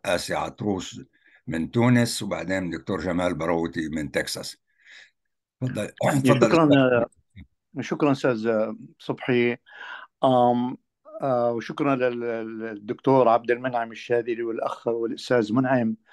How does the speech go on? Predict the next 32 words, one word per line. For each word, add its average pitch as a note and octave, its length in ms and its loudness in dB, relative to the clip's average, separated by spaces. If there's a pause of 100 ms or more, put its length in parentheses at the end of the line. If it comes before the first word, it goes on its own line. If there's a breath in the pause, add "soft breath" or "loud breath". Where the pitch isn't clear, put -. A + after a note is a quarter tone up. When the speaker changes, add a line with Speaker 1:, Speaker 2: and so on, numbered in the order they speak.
(440 loud breath)
Speaker 2:
ما B2 120 4
تفضلوا D3 500 0
فيه D#3 200 0
حول A#2 340 -4
هذا A2+ 220 -4
الموضوع A2+ 420 -4
المهم B2+ 320 -4
جدًا C3+ 360 -2
حقيقة C3+ 440 -6
لكل C#3 380 -2
الشعوب C3 360 0
العربية. G2+ 480 -4
ما D3+ 160 0
راح - 140 2
طول، D3+ 320 0
أنا C3 200 -6
عندي D3+ 260 -6
سؤالين C3+ 560 -2
كانوا G#2 380 -10
الحقيقة A2 640 -4 (800 loud breath)
حول D#3+ 240 6
ما E3 100 2
حدث F3+ 400 0
في D3+ 240 0
سوريا. D#3 760 -2 (220)
كان D3 240 0
هناك D3+ 460 -6
الوضع D3 440 0
الداخلي A#2+ 680 -2
كان A#2+ 280 -4
مؤلم C#3+ 400 -2
جدًا C3+ 580 -2